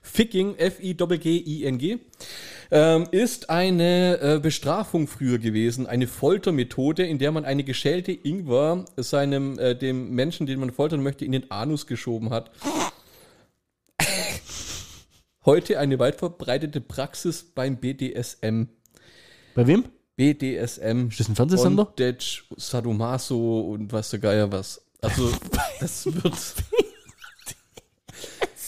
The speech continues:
Speaker 1: was früher quasi eine Strafe war,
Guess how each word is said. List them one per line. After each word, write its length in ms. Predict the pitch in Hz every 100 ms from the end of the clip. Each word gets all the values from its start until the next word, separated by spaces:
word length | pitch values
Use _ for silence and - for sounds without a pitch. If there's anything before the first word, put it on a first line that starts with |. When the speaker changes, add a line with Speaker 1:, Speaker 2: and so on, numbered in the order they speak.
| - - - - 339 - -
Speaker 1:
was 160 | 165
früher 260 | - 202 247
quasi 240 | 214 196
eine 160 | 170 170
Strafe 500 | - 143 190 - -
war, 480 | - 175 180 180